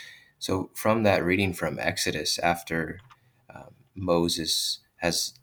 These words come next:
you know, through the power of God, led the people out of Egypt, uh, I believe that very next verse after that verse from the liturgy is, "The Lord God is, is a warrior,"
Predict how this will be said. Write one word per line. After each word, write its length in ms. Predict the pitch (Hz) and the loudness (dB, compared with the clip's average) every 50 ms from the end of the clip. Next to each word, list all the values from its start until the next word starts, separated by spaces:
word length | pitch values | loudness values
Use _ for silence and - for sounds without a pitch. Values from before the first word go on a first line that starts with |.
| - - - | -20 -16 -12
you 80 | - | -12
know, 60 | 76 - | -12 -12
through 180 | - - 90 | -12 -12 -14
the 60 | 92 - | -12 -4
power 240 | - 85 80 82 82 | -2 2 2 2 2
of 100 | 80 - | 0 2
God, 360 | 78 82 85 85 85 - - - | 4 6 6 6 4 2 -4 0
led 220 | 82 87 85 85 | 0 2 2 2
the 80 | 90 - | -2 -8
people 480 | - - 95 - 87 85 80 - - _ _ _ _ _ _ 90 | -8 -8 -6 -2 -2 -2 -2 -4 -10 _ _ _ _ _ _ 2
out 160 | 90 90 87 | 4 4 4
of 120 | 85 - - | 2 -2 -6
Egypt, 600 | 90 95 92 90 85 80 78 85 - - - - - _ _ _ _ _ _ - | -2 0 0 2 0 0 -4 -6 -8 -10 -18 -20 -20 _ _ _ _ _ _ -2
uh, 60 | 87 | 0
I 80 | 85 82 | 0 0
believe 200 | 82 95 98 95 | 2 0 0 2
that 180 | 95 78 80 | 2 2 2
very 160 | - 107 110 110 | 2 2 4 4
next 260 | 101 92 - - - | 2 0 0 -4 -2
verse 300 | 82 87 87 82 - - | 0 0 0 0 0 -4
after 200 | 80 - - 82 | -6 -6 -6 -4
that 200 | 80 76 58 - - _ _ | -4 -4 -4 -6 -10 _ _
verse 240 | - 92 85 82 82 | -8 -6 -4 -4 -4
from 160 | - - 85 | -6 -6 -8
the 80 | 78 78 | -8 -6
liturgy 580 | 82 90 90 92 85 85 - 82 78 76 - _ _ | -4 -2 -2 -2 -2 -2 -4 -4 -6 -6 -10 _ _
is, 380 | - 90 87 85 - - - - _ _ | 0 0 2 2 0 -2 -6 -10 _ _
"The 100 | - 87 | -4 -2
Lord 300 | 87 87 90 92 90 80 | 0 2 2 0 0 2
God 360 | 85 87 85 80 82 80 - | 2 4 4 4 4 2 0
is, 420 | - - 80 - - - - - - - | -4 -8 -8 -6 -6 -6 -8 -8 -8 -8
is 120 | 90 85 | -6 -4
a 80 | 85 78 | -4 -6
warrior," 600 | 78 76 82 82 80 - - - - - - | -6 -4 -2 -2 -2 -2 -4 -8 -10 -12 -14